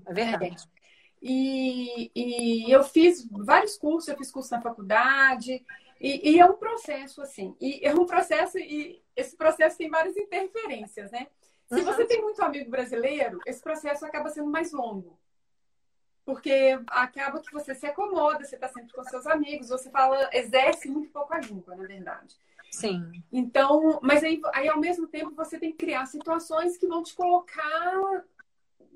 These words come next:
Speaker 2: na, na obrigação de falar, né, pra desenvolver a língua. Por quê? O que que acontece? Primeiro, você começa a entender. Você começa a entender tudo. Você começa, você escuta as pessoas conversando no,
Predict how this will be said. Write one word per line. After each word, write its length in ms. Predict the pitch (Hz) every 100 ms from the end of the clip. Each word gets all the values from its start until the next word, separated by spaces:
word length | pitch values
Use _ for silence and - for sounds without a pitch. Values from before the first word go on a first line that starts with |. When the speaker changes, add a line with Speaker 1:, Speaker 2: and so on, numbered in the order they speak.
| 269 _ _ 240
Speaker 2:
na, 400 | 294 339 370 392
na 120 | 381
obrigação 580 | 381 381 381 - 330 381
de 120 | 415
falar, 440 | - 349 - 180 _
né, 160 | 226 262
pra 140 | 262
desenvolver 360 | 233 269 277 302
a 60 | 294
língua. 200 | 233 247
Por 180 | 392 381
quê? 120 | 240
O 60 |
que 100 | 233
que 40 | 339
acontece? 460 | 349 - 196 196 _ _ _ _ -
Primeiro, 640 | 349 330 381 403 - - _ _ _
você 240 | 277 302
começa 300 | 349 311 330
a 40 | 330
entender. 580 | 330 370 370 196 180 _ _ _ _ _ _ _
Você 180 | - -
começa 260 | 254 262 302
a 40 |
entender 320 | 294 269 349
tudo. 320 | - 233 185 -
Você 140 | 233
começa, 440 | 240 240 247 240 - -
você 160 | - 302
escuta 300 | 294 320 302
as 80 | 294
pessoas 320 | 269 269 262
conversando 540 | 254 254 - 247 233 233
no, 720 | 226 214 202 190 180 170